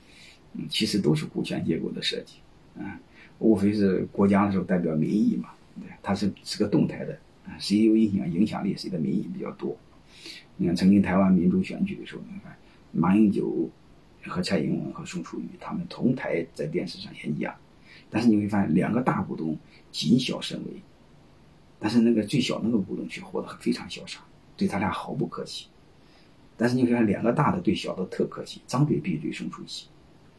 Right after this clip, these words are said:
为什么会是这样？<laughs> 说道理不用说，大家都知道，好吧？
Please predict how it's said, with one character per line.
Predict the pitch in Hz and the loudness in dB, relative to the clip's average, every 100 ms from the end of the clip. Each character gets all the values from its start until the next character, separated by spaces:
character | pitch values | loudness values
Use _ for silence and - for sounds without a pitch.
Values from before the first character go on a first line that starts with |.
| - - - | -20 -20 -6
为 | - - | 0 0
什 | - | 0
么 | - | -6
会 | - - | -12 -16
是 | - | -16
这 | - | -20
样？ | - - - - - - - - _ - | -20 -20 -20 -4 4 4 2 -8 _ -20
<laughs> | - - - - | -20 -20 -20 -6
说 | 92 | 0
道 | 92 107 | 2 2
理 | - | 0
不 | - | 2
用 | 101 95 | 2 2
说， | 95 | 0
大 | 90 | -2
家 | 90 - | -2 -6
都 | |
知 | - - | -10 -14
道， | - - - | -16 -18 -8
好 | 82 | -6
吧？ | 69 | -6